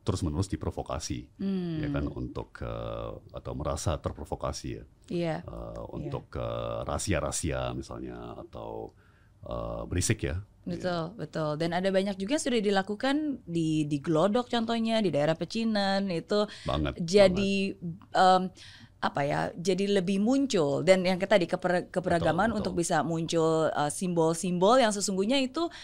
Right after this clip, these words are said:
Speaker 2: mungkin tidak berarti banyak bagi, eh, orang lain, tapi itu sungguh sangat berarti bagi orang yang,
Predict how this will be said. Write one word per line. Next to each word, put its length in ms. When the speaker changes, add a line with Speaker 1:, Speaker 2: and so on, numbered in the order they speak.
Speaker 2:
mungkin 640
tidak 320
berarti 480
banyak 400
bagi, 560
eh, 280
orang 280
lain, 180
tapi 220
itu 160
sungguh 420
sangat 320
berarti 460
bagi 240
orang 400
yang, 200